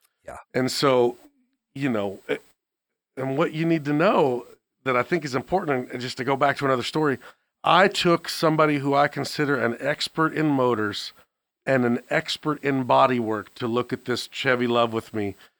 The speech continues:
Speaker 2: And as much as I love that truck, we've encountered a lot of different problems with that. And we fixed them, and I've enjoyed every minute of it. But we bought a running, driving vehicle that we drove home. You were in the
Speaker 1: Yep.
Speaker 2: car with me. We drove it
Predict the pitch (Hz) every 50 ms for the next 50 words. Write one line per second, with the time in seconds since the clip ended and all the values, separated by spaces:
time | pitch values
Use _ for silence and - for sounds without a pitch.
0 | _ _ _ _ - 143 127 127 127 113 131 135 139 139 - - 123 151 147 143
1 | 143 147 151 156 147 135 156 160 165 160 - - - 190 226 - - - - 131
2 | 135 120 123 127 120 - - 135 131 131 127 113 113 104 101 113 113 120 123 127
3 | 123 135 - - 131 - - 147 143 151 170 156 143 131 120 98 104 104 - -
4 | 120 107 101 101 - _ - _ _ _ _ _ _ _ _ _ _ _ _ _
5 | - 135 135 127 131 135 135 123 - - 240 233 - - - 165 156 143 135 139
6 | 139 139 139 135 135 127 120 143 143 139 139 135 120 123 123 135 151 151 139 127
7 | 120 113 113 107 120 117 117 120 135 165 180 180 143 120 151 156 151 143 131 -
8 | - 127 123 120 107 117 123 135 143 147 151 151 151 151 160 156 135 - 123 131
9 | 135 131 127 127 123 139 143 143 135 123 131 127 123 117 - - 117 117 110 -
10 | - - _ _ _ _ - 127 120 123 139 175 226 202 185 240 240 226 165 185
11 | 240 262 208 160 165 208 240 196 180 202 240 226 - 170 208 233 277 349 285 -
12 | - 135 127 120 147 202 170 185 196 190 190